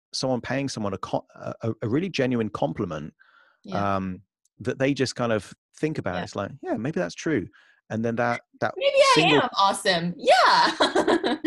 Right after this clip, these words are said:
Speaker 1: Totally, totally. And then, but if that, if that, rather than just being words that they reject, if that's actually a belief that they then, you know, that seed gets planted,
Speaker 2: Yeah.
Speaker 1: it takes root, and then they start thinking, "Yeah, you know what? I am, you know, X." And
Speaker 2: Exactly.
Speaker 1: then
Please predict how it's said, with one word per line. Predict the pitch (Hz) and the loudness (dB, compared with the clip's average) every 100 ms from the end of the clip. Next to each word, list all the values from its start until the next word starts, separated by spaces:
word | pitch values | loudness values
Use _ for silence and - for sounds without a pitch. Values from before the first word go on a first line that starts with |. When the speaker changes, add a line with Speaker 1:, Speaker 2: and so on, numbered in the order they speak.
| - | 2
Speaker 1:
Totally, | 415 - 98 - - | 4 4 2 -2 -4
totally. | - 214 - 98 123 | 0 2 0 -2 2
And | 135 | 2
then, | 139 - - - | 2 -2 -8 0
but | |
if | 143 | 2
that, | 185 202 - | 4 2 0
if | - | 0
that, | 180 - _ | 0 -2 _
rather | 135 170 202 | 0 2 2
than | 165 147 | 0 -4
just | - | 0
being | 143 123 | 0 2
words | 113 127 123 | 2 4 4
that | - | 0
they | 110 | -2
reject, | 98 92 123 - - | -2 0 0 0 -2
if | - | -2
that's | 131 - | -2 -4
actually | - - 107 | -4 -2 -2
a | |
belief | 82 101 107 120 - | 0 0 0 0 -4
that | 107 107 | -4 0
they | 104 | 0
then, | 101 107 95 92 - - _ _ | 2 2 0 -6 -14 -20 _ _
you | 107 | -8
know, | 92 | -4
that | 110 117 | -4 -2
seed | - 131 - | 0 0 0
gets | 117 | -6
planted, | - 110 101 90 85 | -4 -2 0 0 -2
Speaker 2:
Yeah. | - | -6
Speaker 1:
it | |
takes | - 104 - | -8 -8 -2
root, | 107 101 101 | 0 0 0
and | 104 | -4
then | 113 | -4
they | 113 | -2
start | - 117 - | -2 -4 -2
thinking, | 117 - 107 - | -4 -4 -8 -6
"Yeah, | 208 | -8
you | 175 190 | -6 -4
know | 247 269 | -4 -2
what? | 101 87 - _ _ | 0 0 -2 _ _
I | 131 135 | -6 -4
am, | 139 110 95 - _ | -2 -4 -6 -12 _
you | - | -12
know, | 90 - | -12 -10
X." | 87 - - - - - | -12 -14 -18 -20 -20 -16
And | 196 | -14
Speaker 2:
Exactly. | 175 - - 120 117 117 | -14 -16 -6 -4 -2 0
Speaker 1:
then | 139 139 113 98 87 | 2 2 0 -4 -8